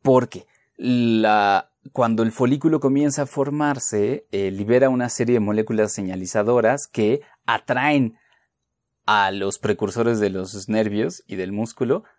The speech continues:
de tal manera que como que el folículo logra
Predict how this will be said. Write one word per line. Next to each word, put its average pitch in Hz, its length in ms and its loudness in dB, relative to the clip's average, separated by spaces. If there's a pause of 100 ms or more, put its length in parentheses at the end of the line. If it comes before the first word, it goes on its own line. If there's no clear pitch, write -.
(120)
de 101 160 -2
tal 107 200 -2
manera 107 320 0
que 87 220 -8
como 98 200 -10
que 92 80 -8
el 95 80 -8
folículo 104 600 0 (380)
logra 117 640 0